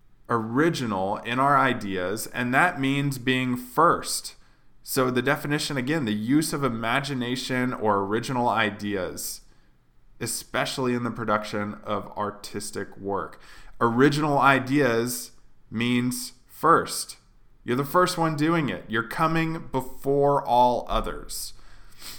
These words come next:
So when you start to come before others, that puts you in a very strange situation that I feel like a lot of landscape photographers and the personality types that I've talked to on the podcast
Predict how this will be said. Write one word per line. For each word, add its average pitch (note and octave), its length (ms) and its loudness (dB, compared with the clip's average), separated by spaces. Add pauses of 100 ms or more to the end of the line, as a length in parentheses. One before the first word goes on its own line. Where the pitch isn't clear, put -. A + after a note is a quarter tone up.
(100)
So - 180 -4
when D3 160 0
you C#3+ 120 2
start A3+ 360 2
to D#3+ 260 -2
come C#3 420 -2
before D#3 680 4
others, F2 680 -6 (560)
that C3+ 640 2
puts E3+ 340 -4
you E3+ 340 2
in B2+ 460 -4
a A2 140 -4
very B2 560 2
strange B2 880 0
situation G#2+ 840 -2
that G2+ 80 -2
I G2+ 100 0
feel A2 240 -2
like G#2 180 0
a G2 60 0
lot G#2 260 4
of G2 160 -4
landscape A#2+ 680 -2
photographers G2 920 0
and C3 280 0
the D3 60 -2
personality C#3+ 880 2
types B2 380 0
that G#2+ 140 -2
I've B2+ 320 2
talked A#2+ 360 0
to A#2+ 160 -2
on A2+ 140 -2
the G2+ 60 -6
podcast A#2+ 840 0